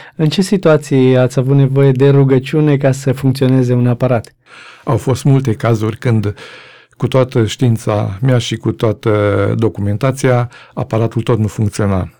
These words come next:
Speaker 2: Și
Speaker 1: Și a funcționat rugăciunea?
Speaker 2: A funcționat rugăciunea și, la urmă, a fost o problemă atât de banală,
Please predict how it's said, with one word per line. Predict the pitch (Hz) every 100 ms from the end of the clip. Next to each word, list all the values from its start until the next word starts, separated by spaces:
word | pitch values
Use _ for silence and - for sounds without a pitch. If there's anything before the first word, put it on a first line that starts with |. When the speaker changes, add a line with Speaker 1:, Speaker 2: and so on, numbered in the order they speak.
| _
Speaker 2:
Și | - - 123 110 107 95 -
Speaker 1:
Și | -
a |
funcționat | 139 151 139 139 135
rugăciunea? | 139 135 131 143 151 139 - - _
Speaker 2:
A | 107
funcționat | 107 110 - 120
rugăciunea | 120 117 113 - 107 104 120 131 - _ - - -
și, | -
la | 123
urmă, | 120 127 127 123 123 - _ _ _ _ -
a | 104
fost | 135 131
o | 135
problemă | - 117 123 113
atât | 110 143
de | 131
banală, | 123 117 110 113 120